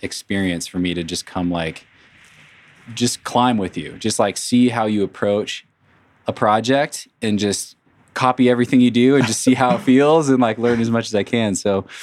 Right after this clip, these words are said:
Speaker 1: I got out here, like, March twentieth, and we've just been climbing out here at this cliff for the last, like,
Speaker 2: Yep.
Speaker 1: four or five weeks.
Speaker 2: We, we've, I think we're adding it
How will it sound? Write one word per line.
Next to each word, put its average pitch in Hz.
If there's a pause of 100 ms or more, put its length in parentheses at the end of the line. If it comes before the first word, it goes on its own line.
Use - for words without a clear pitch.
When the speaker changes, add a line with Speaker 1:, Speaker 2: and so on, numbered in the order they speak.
(240)
Speaker 1:
I 113
got 113
out 110
here, 113
like, 101
March 101
twentieth, 107
and 98
we've 95 (100)
just -
been 98
climbing 98
out 95
here 98 (640)
at 98
this 101 (220)
cliff 123
for -
the 98
last, 95
like, 131
Speaker 2:
Yep. 120
Speaker 1:
four 110
or 104
five 104
weeks. 131
Speaker 2:
We, 131
we've, 127 (460)
I 123
think 120
we're 117
adding 120
it 117